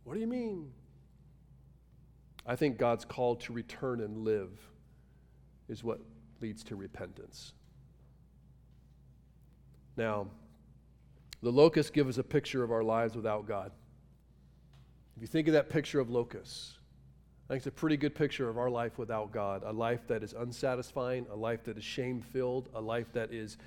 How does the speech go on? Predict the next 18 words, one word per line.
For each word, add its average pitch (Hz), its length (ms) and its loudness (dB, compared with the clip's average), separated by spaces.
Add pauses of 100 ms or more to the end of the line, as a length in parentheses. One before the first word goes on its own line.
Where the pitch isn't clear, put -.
(140)
defeated, 139 540 0
a 113 100 -4
life 113 280 -2
that 110 120 -6
is 104 120 -12
broken, 110 500 -8 (880)
a 110 60 -2
life 135 260 6
that 127 100 -4
does 123 160 -4
not 120 160 0
have 110 160 -4
joy. 92 320 -10 (2250)
But 117 160 0
God's 147 320 6
invitation 160 640 2
to 117 80 -8
return, 120 760 -2